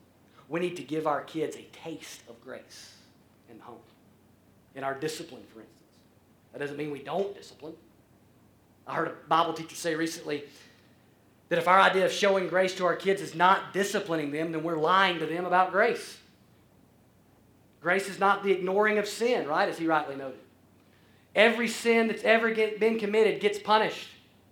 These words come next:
There's no sin that's ever been committed in the history of the world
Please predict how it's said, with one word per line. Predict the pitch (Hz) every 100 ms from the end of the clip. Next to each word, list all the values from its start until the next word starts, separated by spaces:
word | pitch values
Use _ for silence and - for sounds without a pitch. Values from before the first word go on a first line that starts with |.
| _ -
There's | 202 196
no | 214 226
sin | - 226 226
that's | - -
ever | 220 240
been | 247 208
committed | 208 190 185 233 254 220
in | 180
the |
history | 160 262 - 226
of |
the | 190
world | 180 247 226 156